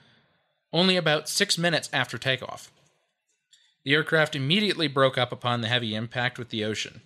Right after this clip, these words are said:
The air traffic controller tried to contact the flight with no response and no sign of the aircraft on the radar.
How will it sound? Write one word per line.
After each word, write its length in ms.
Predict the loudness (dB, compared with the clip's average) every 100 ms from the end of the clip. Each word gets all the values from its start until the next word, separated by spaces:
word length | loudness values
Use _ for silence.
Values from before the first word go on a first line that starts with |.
| _ _ _ _ -4
The 80 | 0
air 80 | 2
traffic 220 | 2 0
controller 340 | 0 2 2
tried 260 | 2 2 2
to 60 |
contact 520 | 2 -2 0 0 0 -4
the 60 |
flight 260 | -2 0 0
with 140 | -2
no 120 | -2
response 500 | 0 -2 -2 -2 -2
and 100 | -4
no 160 | -2 -2
sign 260 | 0 -2 -2
of 60 |
the 100 | -2
aircraft 460 | -4 -4 -4 -4 -4
on 100 | -6
the 60 |
radar. 440 | -2 -2 -2 -4